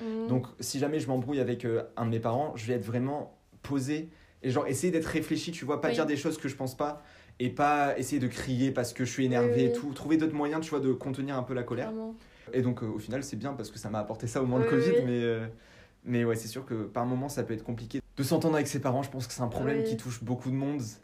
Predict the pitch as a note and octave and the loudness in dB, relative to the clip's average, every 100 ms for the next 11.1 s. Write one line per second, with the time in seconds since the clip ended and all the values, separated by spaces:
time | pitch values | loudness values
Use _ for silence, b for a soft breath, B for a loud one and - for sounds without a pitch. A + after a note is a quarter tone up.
0 | _ - D3+ D3 D3 C3 C3 B2+ B2 B2+ | _ -2 2 4 2 2 2 4 2 2
1 | B2 C3 - - A3+ A#3 A#3 A#3+ A#3+ - | 2 0 -6 -10 -4 -2 -2 -4 -6 -10
2 | - B2+ A#2 B2+ B2+ B2+ C#3 B2+ B2+ C3 | -8 -4 -2 -2 -4 -6 -6 -6 -2 2
3 | C3 A#2+ A#2 A2+ A#2+ A#2+ B2 B2+ B2 - | 2 2 0 -4 -4 -2 -2 -2 -2 -4
4 | - A3 A3 C4 B3+ A#3 B3+ A#3+ G#3+ A3 | -4 -2 -2 -2 -2 -2 -2 -4 -4 -4
5 | G#3+ A#3 A#3 A3+ G#3 G#3 A3 A3+ G#3+ G#3 | -6 -8 -12 -12 -14 -12 -10 -8 -8 -2
6 | C4 A#3+ B3 B3+ A3+ A#3 A#3+ A#3 B3+ A#3 | 2 4 4 6 6 6 2 0 0 0
7 | A3 A3 G#3+ G#3+ A3+ A3 - C#3+ - - | 0 -2 -4 -4 -4 -4 -6 -10 -12 -14
8 | - C3 D3 - C#3 C#3 F4 G4 E4+ E4+ | -6 2 4 6 6 6 6 6 4 4
9 | E4+ F4 F#4+ G4+ - D#4 D4+ C4+ D4+ D4 | 4 4 0 -2 -6 -2 -2 -2 -4 -4
10 | D4 D4 A#3 A3 G#3+ C3+ C3+ C#3+ B2+ C3+ | -4 -4 -2 -2 2 4 4 2 0 0
11 | D3+ | -2